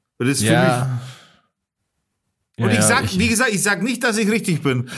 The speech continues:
Speaker 1: aber für mich ist das so, da baut sich in mir was auf, wo ich mir denke, wie kann man das nur so <laughs> sagen? So ohne Scheiß.
Speaker 2: Ja, also
Speaker 1: Hab ich,
Speaker 2: umso, umso
Speaker 1: ist
Speaker 2: ist, glaub ich, falsch einfach, ja. Das hab ich jetzt wahrscheinlich einfach
Speaker 1: Aber ich will mich, ich will dich damit jetzt nicht blamen, aber weißt du, was ich meine?
Speaker 2: Ja, ja, voll.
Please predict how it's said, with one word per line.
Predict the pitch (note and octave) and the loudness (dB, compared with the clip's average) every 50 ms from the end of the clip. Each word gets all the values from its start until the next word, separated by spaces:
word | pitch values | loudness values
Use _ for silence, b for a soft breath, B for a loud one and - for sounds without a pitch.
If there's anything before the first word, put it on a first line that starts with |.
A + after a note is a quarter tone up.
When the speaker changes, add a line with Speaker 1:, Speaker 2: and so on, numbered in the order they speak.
| B B B B | B B B B
Speaker 1:
aber | - C#3+ D3+ D#3 D3 | -4 -2 -2 -2 -2
für | D#3 D#3+ E3 | -2 -2 0
mich | D#3+ F#3 A3+ A#3 F3 F#3 | 0 0 -2 -2 0 0
ist | F#3+ D3+ D#3 D#3+ | 0 0 0 -2
das | D#3+ D3 - - | -2 0 0 0
so, | - F3+ E3+ D3+ C3+ | 0 0 -2 -4 -4
da | A#2 B2+ C3 B2+ | -4 -4 -4 -4
baut | A#2+ G#2+ C#3+ D3 D#3 D3+ - | -4 -4 -4 -2 -2 -2 -2
sich | C#3 C#3 B2 D3+ G3 | -4 -6 -6 -4 -4
in | E3+ D#3 D3 | -4 -2 -2
mir | C#3+ C3 C3 | -2 -2 -2
was | C3 C3 B2+ D3 | -2 -4 -4 -4
auf, | D3 C3+ D3 C#3 | -2 -2 -2 0
wo | A#2+ C#3+ | -2 -2
ich | C#3 C3 | -2 -2
mir | C3 B2+ | -2 0
denke, | B2+ B2+ B2 A#2 | -2 -2 -2 -4
wie | A2+ - - | -6 -6 -8
kann | - - - D#3 D#3+ D#3+ D#3+ | -10 -6 -4 -4 -2 -2 -2
man | D#3 D3 C#3+ | -2 -2 0
das | C#3 C3 C3 B2 | -2 -2 -2 -2
nur | C#3+ C3+ C3 | -2 -2 -2
so | B2+ B2 C3 C3+ | -2 -2 -2 -2
<laughs> | |
sagen? | - E3 F3 F3+ - A#3 - - - - | 0 -2 -2 -2 -2 -4 -6 -6 -12 -8
So | - D#4+ - - B3+ B3 - - | -8 -8 -6 -2 -4 -4 -4 -2
ohne | - - - | -6 -4 -4
Scheiß. | - - - - - F3+ - - - - - - - G2+ | -4 -4 -4 -2 -4 -4 -2 0 -2 -2 -2 -6 -4 -2
Speaker 2:
Ja, | G#2 A2 A#2+ C3 - | 0 2 2 2 2
also | - - G#2+ A#2 B2 A#2+ | 2 2 2 2 0 0
Speaker 1:
Hab | D3+ A3+ A3+ | 0 -2 0
ich, | C#4 B3 - | 0 -2 0
Speaker 2:
umso, | D#3 E3+ F3+ D3+ D3 D3+ | 0 0 0 0 0 -2
umso | C3+ C#3 E3 F#3 G#3 G3+ F#3+ F#3+ | 0 -2 -2 -2 -2 0 0 2
Speaker 1:
ist | E3+ | 2
Speaker 2:
ist, | D#3 - - | 2 0 0
glaub | A#2 B2 B2 A#2+ | -2 -2 0 0
ich, | A#2+ A2 - | -2 -4 -4
falsch | - G#2 G2+ G2 F#2+ F2+ - - | -2 -2 0 0 0 -2 -2 -2
einfach, | F2 F2+ F2 - F#2 F2 F2+ | -2 -2 -2 -2 -4 -2 -2
ja. | F#2 F2 F2+ F2+ F2+ - - | 0 0 0 -2 -4 -6 -8
Das | - F#2 - | -6 -2 0
hab | G#2+ F#2 | 0 0
ich | F2 F2 | 0 -2
jetzt | F2+ - | -2 -4
wahrscheinlich | - F2+ - G#2 F#2+ F2+ F2+ | -4 -2 -2 0 0 0 0
einfach | F2+ F2 F2 F2 - | 0 -2 -4 -4 -2
Speaker 1:
Aber | E3+ G#3 A#3+ | -2 0 0
ich | G#3+ D#3+ | 0 0
will | F3 A#3+ C4+ | -2 -2 -2
mich, | C#4 C4+ - - B3 | -2 -4 -4 -4 -4
ich | G#3 F3 C#3+ | -2 -2 0
will | E3+ B3 | 0 -2
dich | C4+ C4+ | 0 0
damit | A#3 A3 G#3+ A3 | -2 -2 -2 0
jetzt | A#3+ A#3+ A3 F3+ | 0 0 0 0
nicht | G#3 F#3+ D#3+ | -2 -2 -2
blamen, | G#3 A3+ A#3 A3 G3 | -2 -2 -2 -2 -2
aber | F3+ F3 F3 F3 E3 D#3 D#3+ | -2 -2 -2 -2 -2 -2 -2
weißt | D#3+ G3+ G#3 - G#3 | -2 -2 -2 0 -2
du, | |
was | F#3+ F3+ D#3 | -2 -2 -2
ich | D3+ | 0
meine? | D3 E3+ G#3 C4+ C4 D#3+ C3 A#2+ A#2 - _ _ _ | 0 0 0 0 0 -2 -2 -4 -6 -8 _ _ _
Speaker 2:
Ja, | G2+ A2 A#2+ | -2 -2 0
ja, | B2 C3 C#3 C3+ | 2 2 0 0
voll. | B2 - D3 D3 D#3 C#3 | 0 -2 -2 -2 0 -2